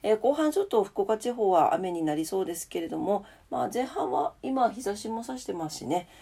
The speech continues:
あのー、ちょっと前半お外で楽しんで、後半はお家で楽しむという週末いかがでしょうかね。はい、皆様にとって素敵な一日になりますようにお祈りしております。お仕事の方もお休みの方も在宅勤務の方も皆様にとって、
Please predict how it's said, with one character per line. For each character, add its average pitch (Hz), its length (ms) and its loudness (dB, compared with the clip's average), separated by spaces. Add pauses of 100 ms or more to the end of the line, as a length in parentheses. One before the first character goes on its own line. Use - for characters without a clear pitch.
(240)
あ 165 120 -4
の 139 640 -4 (100)
ー、 - 40 -16
ち 175 60 -6
ょ - 20 -6
っ - 20 -8
と 147 280 2 (920)
前 233 160 0
半 233 340 -2
お 208 60 -4
外 240 320 -4
で 131 100 -4
楽 143 240 -4
し 147 180 -6
ん 135 80 -2
で、 - 160 -10
後 - 160 -8
半 214 200 0
は 185 80 2
お 175 100 4
家 180 280 -4
で 165 180 -8
楽 165 220 -4
し 185 120 -2
む 151 100 -4
と 113 100 -6
い - 40 -2
う - 60 -4
週 - 160 -6 (120)
末 - 160 -8
い - 40 -10
か - 160 -6
が - 80 -2
で - 80 -6
し 214 100 -8
ょ 320 40 -4
う - 20 -20
か - 100 -12
ね。 233 180 -4 (440)
は 170 140 -2
い、 156 60 0
皆 151 200 0
様 143 180 0
に 147 60 -4
と 190 80 0
っ 190 40 -4
て 175 100 0
素 - 80 -8
敵 190 200 -2
な 190 160 4
一 196 160 -10
日 185 220 -8
に 165 60 -2
な 165 80 0
り 180 100 -2
ま 233 140 2
す 247 100 -4
よ - 60 0
う - 60 0
に 240 140 4
お 165 100 -2
祈 160 120 0
り 151 120 -2
し - 80 -6
て 165 80 -6
お - 20 -4
り 165 80 -4
ま 220 140 4
す。 277 80 -4 (260)
お 262 60 -2
仕 294 80 0
事 294 180 2
の 262 80 0
方 247 220 0
も 220 80 2
お 220 60 6
休 220 160 -2
み 220 60 -2
の 220 80 0
方 220 200 2
も 180 100 -2
在 180 160 0
宅 - 160 -2
勤 170 160 -6
務 165 60 -6
の 156 80 -6
方 - 240 -6
も 220 200 6
皆 - 200 -8
様 - 180 -10
に - 80 -12
と - 100 -4
っ - 40 -6
て、 - 260 2